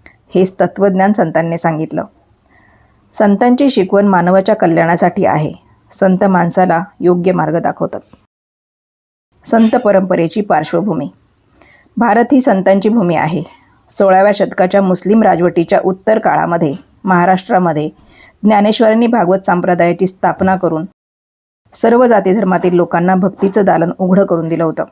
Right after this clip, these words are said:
ज्या काळात खरा धर्म बाजूला जाऊन कर्मकांड, जातीभेद, उच्च नीचता, जादूटोणा, सोळं ओळं,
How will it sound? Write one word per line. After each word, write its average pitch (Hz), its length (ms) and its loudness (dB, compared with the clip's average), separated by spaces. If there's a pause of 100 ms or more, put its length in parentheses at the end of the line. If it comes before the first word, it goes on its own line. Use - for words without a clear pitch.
(760)
ज्या 190 160 2
काळात 175 300 0 (120)
खरा 202 220 0
धर्म 196 320 0
बाजूला 165 340 2
जाऊन 175 280 0
कर्मकांड, 175 600 -2 (440)
जातीभेद, 165 500 0 (540)
उच्च 208 280 -2
नीचता, 165 560 0 (280)
जादूटोणा, 175 680 -2 (280)
सोळं 196 380 2
ओळं, 170 360 0